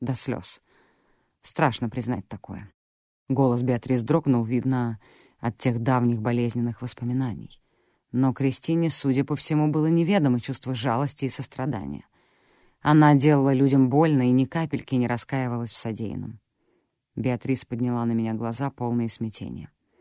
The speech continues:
"Майя, дорогая, скажи мне, может, ты уже хочешь закончить этот неприятный разговор?"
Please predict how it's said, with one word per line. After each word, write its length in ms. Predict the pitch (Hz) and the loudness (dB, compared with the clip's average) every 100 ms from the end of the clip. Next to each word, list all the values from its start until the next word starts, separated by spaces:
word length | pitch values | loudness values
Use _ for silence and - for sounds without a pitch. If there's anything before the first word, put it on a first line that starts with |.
| _ _ _ _ - | _ _ _ _ -4
"Майя, 520 | 151 131 120 110 107 _ _ | 0 0 -2 -6 -12 _ _
дорогая, 640 | 123 139 127 127 110 104 - _ _ _ _ _ - | -6 -4 -2 -4 -6 -12 -18 _ _ _ _ _ -20
скажи 440 | - 175 151 147 | -8 -4 0 4
мне, 260 | 127 127 127 | 4 4 4
может, 380 | 147 151 147 | 4 2 -2
ты 140 | - 143 | 0 0
уже 180 | 135 139 | 0 -2
хочешь 380 | 139 135 135 | -4 -4 -4
закончить 560 | 123 131 196 214 131 - | -4 -4 0 -2 -2 -8
этот 180 | 117 - | -8 -2
неприятный 580 | 120 107 117 113 - 110 | -2 -2 -4 -4 -4 -6
разговор?" 500 | 110 117 101 95 | -6 -8 -10 -14